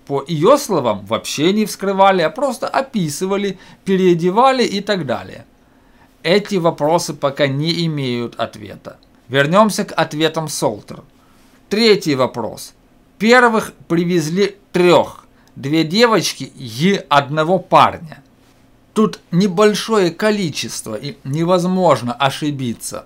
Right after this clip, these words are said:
Солтер и не ошибается. Уже по этому её утверждению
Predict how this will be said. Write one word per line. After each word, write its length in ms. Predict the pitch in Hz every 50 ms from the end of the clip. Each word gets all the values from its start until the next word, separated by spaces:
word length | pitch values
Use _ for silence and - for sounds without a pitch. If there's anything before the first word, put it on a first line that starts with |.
| _ _
Солтер 480 | - - - 160 165 196 196 180 190 175
и 180 | - - 160 160
не 160 | 160 156 156
ошибается. 840 | 147 151 143 - 165 156 139 127 110 92 95 - - - - 123 135 - _ _ _ _ _ _ _ _ -
Уже 280 | 151 135 151 190 196
по 300 | 190 - 185 190 180 - -
этому 640 | 202 226 208 - - - 151 143 135 123 117 - _ -
её 280 | 143 143 143 151 147
утверждению 1080 | 147 147 156 143 147 151 151 160 151 139 127 131 156 202 226 214 190 147 117 101 82